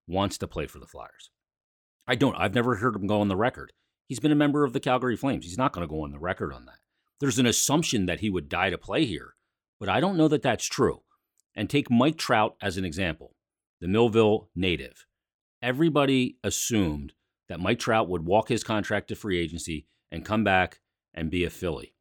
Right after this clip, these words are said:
because he wants to play in his hometown. And he loves going to Eagles games and Sixers games and Flyers games.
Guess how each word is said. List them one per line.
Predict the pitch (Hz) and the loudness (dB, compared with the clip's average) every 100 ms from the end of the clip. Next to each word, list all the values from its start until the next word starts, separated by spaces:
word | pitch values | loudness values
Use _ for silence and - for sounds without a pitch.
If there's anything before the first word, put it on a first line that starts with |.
| _ | _
because | _ 82 | _ -6
he | 82 | -4
wants | 80 90 95 | -4 -4 -4
to | - | -8
play | - 92 | -6 -4
in | 85 | -4
his | 80 - | -6 -8
hometown. | 78 76 - - - _ _ _ _ _ | -8 -8 -12 -16 -18 _ _ _ _ _
And | 87 82 82 | -10 -8 -8
he | 80 | -8
loves | 85 90 80 | -6 -4 -2
going | 92 80 | -2 -2
to | |
Eagles | 78 139 143 139 - | 0 2 4 2 4
games | 135 127 123 120 78 | 4 4 4 2 -2
and | 71 | -8
Sixers | - 160 - 147 123 | -2 -2 0 0 0
games | 147 131 127 127 87 | 0 2 2 0 -2
and | 80 | -8
Flyers | 117 139 143 127 120 | 2 6 8 6 0
games. | - 127 120 120 - | -4 -4 -2 -2 -4